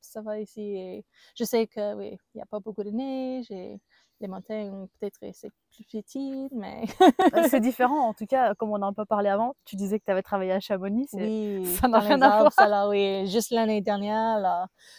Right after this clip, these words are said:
Speaker 1: ça va être, euh, vraiment différent, mais <laughs>
Speaker 2: Mhm.
Speaker 1: je suis trop excitée pour
Speaker 2: Ex-,
Speaker 1: expérimenter.
Speaker 2: expérimenter un peu,
Speaker 1: Ouais.
Speaker 2: hein, la vie vraiment néo-zélandaise, kiwi, on
Speaker 1: Ouais,
Speaker 2: peut
Speaker 1: ouais,
Speaker 2: dire.
Speaker 1: exactement ça, exactement ça. Mais aussi, oui, pour juste explorer toutes les montagnes et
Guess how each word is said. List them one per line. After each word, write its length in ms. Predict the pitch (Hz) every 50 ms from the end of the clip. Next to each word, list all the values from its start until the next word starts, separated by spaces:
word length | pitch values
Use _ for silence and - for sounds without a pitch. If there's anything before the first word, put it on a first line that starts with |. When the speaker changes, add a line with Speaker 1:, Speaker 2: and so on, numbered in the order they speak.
| - _
Speaker 1:
ça 140 | - - 339 311
va 60 | 330
être, 120 | 320 - _ _ 311
euh, 240 | 302 294 285 285 269 - _ _ _ _ _ _ _ 262 _ - _ _ _
vraiment 220 | - 339 320 330 311
différent, 600 | 294 294 - - 262 269 285 311 330 330 320 302
mais 320 | 269 226 220 226 233 254
<laughs> 580 | 262 330 - - - 359 233 240 302 285 226 220
Speaker 2:
Mhm. 40 | 226 311 381 - - - - _ _ _
Speaker 1:
je 60 | 269
suis 140 | - 285 262
trop 160 | - - 302
excitée 640 | 311 - _ 294 - - 285 277 254 254 240 233 220 -
pour 240 | - 214 208 202 196 - _ _ _ _ _ _ _ _ _ _ _ _ _ _ _ _ _
Speaker 2:
Ex-, 240 | 220 208 - - -
Speaker 1:
expérimenter. 60 | 202
Speaker 2:
expérimenter 560 | 202 302 302 262 247 247 240 233 233 - 254 240
un 100 | 226 214
peu, 140 | - 220
Speaker 1:
Ouais. 80 | 208 196
Speaker 2:
hein, 500 | 185 180 180 175 175 175 165 165 160 156 - _ _
la 180 | 185 196 202 208
vie 240 | 202 202 220 220 208
vraiment 400 | 180 185 - 254 240 233 247 233
néo-zélandaise, 800 | 220 220 233 233 233 202 226 220 214 202 196 196 214 254 - _ _ _
kiwi, 260 | - 247 226 233 247
on 40 | 240
Speaker 1:
Ouais, 220 | 202 190 180 -
Speaker 2:
peut 60 | 208
Speaker 1:
ouais, 160 | 202 214 208
Speaker 2:
dire. 60 | 202 190
Speaker 1:
exactement 540 | 175 175 208 190 185 - - 196 196 196 190
ça, 220 | - - 196 -
exactement 320 | 190 - 190 185 - 208 196
ça. 220 | - 208 - 196 - _ - - _ _
Mais 120 | 226 220
aussi, 280 | 214 196 - - 214 208
oui, 160 | 208 190 180 - _
pour 100 | _ 214
juste 200 | 196 214 208 -
explorer 420 | 220 - _ - 214 208 208 208 202
toutes 160 | - 220 208
les 80 | 202
montagnes 800 | 190 196 190 - - 202 196 196 196 190 190 190 190 190 190 185
et 120 | 175 175